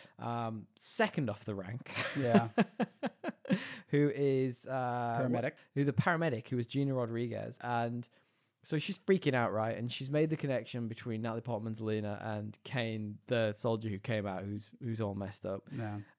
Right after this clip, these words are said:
Speaker 1: who they'd seen in the video.
Speaker 2: And, and by the way, we forgot
Speaker 1: Cutting
Speaker 2: to
Speaker 1: some
Speaker 2: say.
Speaker 1: dude open.
Speaker 2: And no one, and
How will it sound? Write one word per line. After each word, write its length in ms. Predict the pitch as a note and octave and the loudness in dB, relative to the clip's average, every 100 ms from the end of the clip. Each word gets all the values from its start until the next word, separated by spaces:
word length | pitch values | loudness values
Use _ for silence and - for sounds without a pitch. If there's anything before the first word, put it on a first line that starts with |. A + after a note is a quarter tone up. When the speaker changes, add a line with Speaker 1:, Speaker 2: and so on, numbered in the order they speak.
| _ _ - | _ _ 4
Speaker 1:
who 160 | D#3 | 6
they'd 220 | C#3 B2+ | 6 4
seen 400 | - - G#3+ G3+ D3 | 4 8 10 10 8
in 260 | D3+ C#3+ | 6 6
the 80 | C3 | 4
video. 540 | A2+ C3+ C3+ G2 F2 G2 | 4 4 4 2 0 4
Speaker 2:
And, 200 | D3 D3 | 4 6
and 260 | D#3+ D3+ C3 | 4 4 6
by 220 | D3+ F3 | 10 10
the 120 | E3+ | 10
way, 180 | D3 C3+ | 10 8
we 100 | B2+ | 6
forgot 120 | - | 6
Speaker 1:
Cutting 200 | D#3 C3+ | 8 6
Speaker 2:
to 40 | - | 4
Speaker 1:
some 60 | |
Speaker 2:
say. 120 | C#3+ B2 | 4 6
Speaker 1:
dude 200 | B2+ B2+ | 4 4
open. 360 | G2+ G2+ F#2+ B2+ | 2 -4 -4 4
Speaker 2:
And 200 | D3+ D3 | 6 10
no 160 | D3+ | 10
one, 240 | D#3 D#3+ D3+ | 12 10 8
and 320 | C#3 C3+ | 4 2